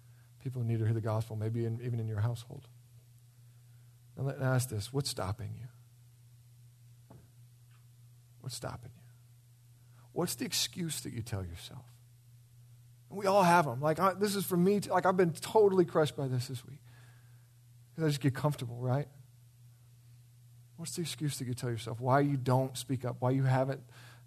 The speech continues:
uh, brought it up to them? Why you haven't invited them to church? Why you haven't challenged them? Why you haven't s-, shared the gospel with them? Shared your testimony with them? Why haven't you? What's the excuse that you tell yourself? Now I want you to answer, I want you to actually answer that and think about what, what are the excuses? When you,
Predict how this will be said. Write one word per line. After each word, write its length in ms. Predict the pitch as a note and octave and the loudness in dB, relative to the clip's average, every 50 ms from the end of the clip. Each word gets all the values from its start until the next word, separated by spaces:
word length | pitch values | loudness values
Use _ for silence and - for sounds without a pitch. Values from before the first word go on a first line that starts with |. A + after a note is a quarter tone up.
| - - | -18 -12
uh, 140 | - - - | -10 -10 -6
brought 340 | D3 C3+ C3 C#3 C3+ C#3 C#3 | -4 -2 2 4 6 6 6
it 140 | C3+ B2+ B2+ | 6 4 2
up 140 | B2 B2 B2 | 2 0 -4
to 80 | C3+ | -12
them? 280 | - C3 A#2+ A#2+ - C#3+ - - - - - - | -12 -12 -12 -12 -14 -18 -20 -20 -20 -20 -14 -8
Why 140 | - C#3+ D3 | -4 -2 0
you 80 | C#3+ | 2
haven't 240 | C#3 C#3 C#3 C#3 C3+ | 2 2 2 0 0
invited 340 | C3 B2 B2+ B2+ B2+ B2+ A#2+ | 2 6 6 6 6 4 2
them 100 | B2 B2 | -2 -4
to 60 | A#2 | -4
church? 240 | - B2+ B2 A2+ - | -4 -4 -4 -2 0
Why 100 | C3+ C3+ | 0 0
you 140 | D3 C#3+ C#3 | 2 4 2
haven't 220 | C#3 C#3 C#3 C3+ | 2 2 0 -4
challenged 420 | - - C3+ B2+ B2+ B2+ B2 B2 | -4 -2 0 0 0 0 -2 -2
them? 100 | B2+ C3 | -4 -4
Why 120 | B2+ B2+ C#3 | -2 0 0
you 60 | D3 | 0
haven't 240 | C#3+ C#3 C#3 C3 - - - - C#3 - - - | 2 0 0 -2 -6 -12 -18 -18 -20 -20 -16 -14
s-, 160 | - - - - | -12 -12 -10 -8
shared 340 | D3 C#3 - - C#3+ D3 D3+ | -6 -4 -2 2 2 2 2
the 80 | D3+ D3 | 2 -2
gospel 360 | D3 B2+ A#2+ - - - C#3 | -4 -4 -6 -6 -10 -8 -6
with 140 | C3 C3 C3+ | -4 -4 -4
them? 80 | C3 | -4
Shared 300 | B2 - - E3+ F3 E3+ | -2 2 2 2 4 4
your 80 | F3+ E3 | 2 0
testimony 580 | - - - D#3 C#3 - - - D#3+ D3 C#3 C3 | -2 -2 -6 -6 -6 -6 -8 -8 -6 -6 -4 -4
with 140 | C3 C3 | -4 -4
them? 80 | C3 C3 | -4 -2
Why 140 | C#3+ E3+ F3 | -2 -2 -2
haven't 360 | E3 D#3+ E3 D#3+ C3+ B2 - | 0 0 -2 -2 -4 -8 -8
you? 60 | - D#3 | -6 -2
What's 220 | D#3 D#3+ - - | -2 -2 -2 -4
the 40 | G3+ | -6
excuse 380 | F3 - - - F3 D#3 - | -6 -8 -8 -6 -6 -6 -6
that 60 | - - | -6 -8
you 80 | - | -8
tell 160 | B2 - C#3+ | -4 -2 -2
yourself? 260 | C3+ B2+ B2 C#3 C3+ B2 | -2 -2 -2 -2 -2 0
Now 140 | C#3+ D#3+ | 2 2
I 20 | E3 | 2
want 220 | E3 D#3+ E3 E3 | 2 0 -2 -2
you 40 | E3 | -4
to 60 | G#2+ | -4
answer, 260 | - D3 C#3 - - - - - - - | -2 -4 -4 -4 -8 -12 -12 -14 -6 0
I 60 | - | 0
want 160 | G#3+ A#3 - | 2 2 4
you 60 | B3+ | 4
to 100 | A#3 G#3 | 6 8
actually 340 | F#3 G#3+ G#3 - B3 A#3 G#3+ | 8 8 8 8 6 8 10
answer 220 | A3 A#3 A3+ - D3+ | 8 8 8 6 4
that 200 | D#3+ D3+ E3+ - | 6 6 4 4
and 120 | E3+ - | 2 4
think 160 | A3+ A#3 G#3+ | 4 6 6
about 240 | G3 E3+ D3 C#3+ D#3 | 8 8 8 8 10
what, 180 | E3+ F#3+ G#3 G#3+ | 8 8 8 10
what 140 | G3 A3 | 8 8
are 20 | A#3+ | 8
the 80 | B3 | 6
excuses? 500 | B3 G#3 - - C4 C4 B3 - D#3+ D3+ | 2 0 2 4 4 4 4 4 2 0
When 120 | C#3 F3 F3+ | 2 2 2
you, 120 | G3+ G#3+ | 2 2